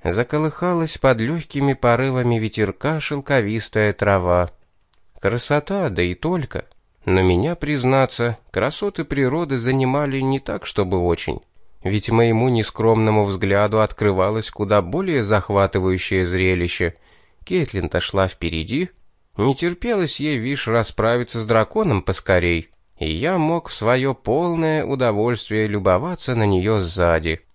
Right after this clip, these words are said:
на ее потрясающие ножки глазеть, которые так удивительно длинны и восхитительно стройны, что просто ух,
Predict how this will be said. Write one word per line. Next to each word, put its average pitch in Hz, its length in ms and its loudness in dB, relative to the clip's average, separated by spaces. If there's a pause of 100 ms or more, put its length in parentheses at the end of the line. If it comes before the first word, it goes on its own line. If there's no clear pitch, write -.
(240)
на 104 180 4
ее 131 400 -2
потрясающие 135 880 -2
ножки 190 380 -4
глазеть, 95 680 0 (400)
которые 151 580 -2
так 160 380 -4
удивительно 123 800 -2
длинны 107 460 0
и 110 200 -2
восхитительно 107 800 -2
стройны, 95 720 0 (100)
что - 240 -6
просто 80 500 -2
ух, 175 520 -6